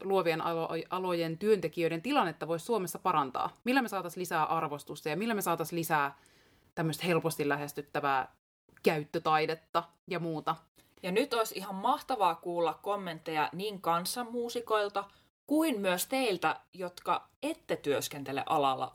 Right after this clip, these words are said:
Speaker 2: vaan olette kuluttajan näkökulmasta.
Speaker 1: Meille voi laittaa sähköpostia osoitteeseen korkeatkorotpodcast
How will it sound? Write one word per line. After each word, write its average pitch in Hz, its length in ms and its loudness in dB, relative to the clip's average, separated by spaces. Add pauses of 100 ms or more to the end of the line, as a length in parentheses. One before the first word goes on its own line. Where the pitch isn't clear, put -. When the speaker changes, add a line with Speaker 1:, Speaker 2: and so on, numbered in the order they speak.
Speaker 2:
vaan 165 220 4
olette - 600 -2
kuluttajan 165 560 0
näkökulmasta. 117 720 -8 (240)
Speaker 1:
Meille 240 340 6
voi 202 140 2
laittaa 190 300 0
sähköpostia 160 800 -2
osoitteeseen 160 840 -2 (140)
korkeatkorotpodcast 208 1600 0